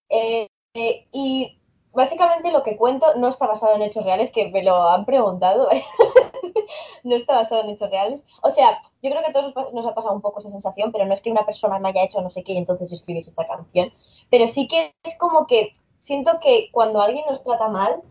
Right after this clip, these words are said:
y alguien no nos, no nos da lo que merecemos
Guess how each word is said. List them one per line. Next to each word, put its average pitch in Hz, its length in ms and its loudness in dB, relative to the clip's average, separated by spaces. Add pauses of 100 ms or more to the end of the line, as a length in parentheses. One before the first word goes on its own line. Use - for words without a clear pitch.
(260)
y 254 140 8
alguien 240 280 6
no 247 80 2
nos, 247 320 -2
no 233 140 4
nos 254 180 0
da 269 100 4
lo 254 120 4
que 254 80 -2
merecemos 233 800 -2